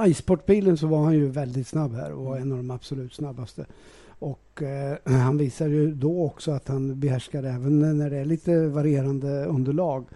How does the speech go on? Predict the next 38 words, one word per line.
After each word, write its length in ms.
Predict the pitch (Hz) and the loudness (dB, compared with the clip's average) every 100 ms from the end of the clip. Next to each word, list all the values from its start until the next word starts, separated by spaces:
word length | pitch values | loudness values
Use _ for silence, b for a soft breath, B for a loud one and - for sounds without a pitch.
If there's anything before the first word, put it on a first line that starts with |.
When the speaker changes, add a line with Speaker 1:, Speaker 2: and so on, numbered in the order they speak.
| B B - | B B -14
Speaker 1:
Så 100 | - | -8
att, 240 | 151 - 160 | -8 -4 0
eh, 320 | 151 151 156 127 - 82 85 175 - - - - | 2 2 0 -4 -14 -20 -20 -20 -20 -20 -20 -20
och, 400 | - 180 196 185 | -14 -12 -2 0
och 200 | 185 - | -2 -2
även 280 | 196 151 139 | 2 4 4
i 60 | 175 | 4
Formel 280 | 190 170 151 | 4 2 2
tre 260 | 165 175 | 2 2
så 120 | - | 0
var 100 | 143 | 0
Marcus 400 | 139 123 113 131 | 0 0 -4 -10
snabb 300 | - 151 143 | -6 -6 -4
här, 120 | 120 123 | -6 -8
så 140 | 139 | -4
det 60 | 139 | -2
här 100 | 180 | 0
är 40 | |
en 80 | 147 | -2
bana 280 | 143 120 107 | -4 -6 -8
som 140 | 131 | -10
han 120 | 131 | -8
gillar 320 | 131 120 117 | -8 -8 -8
och, 320 | 127 120 - 127 | -10 -10 -12 -10
eh, 140 | 117 107 B B _ | -10 -12 B B _
självklart 540 | 175 143 - - 156 | -4 -4 -4 -4 -4
ska 140 | - 135 | -4 -8
vi 60 | |
ställa 340 | 123 151 131 127 | -4 -2 -2 -4
förväntningarna 640 | 147 131 123 - 135 135 | -6 -4 -4 -4 -2 2
högt. 300 | 151 180 - | 2 0 -4
Han 100 | 127 | -6
sitter 360 | - 139 - 147 | -4 -4 -4 -4
i 180 | 139 b b b b | -4 b b b b
kanske 380 | - 170 123 - | -2 0 0 0
det 100 | 180 | 0
bästa 320 | 165 156 - | 2 0 -2
teamet, 400 | 151 156 151 156 | 0 4 4 2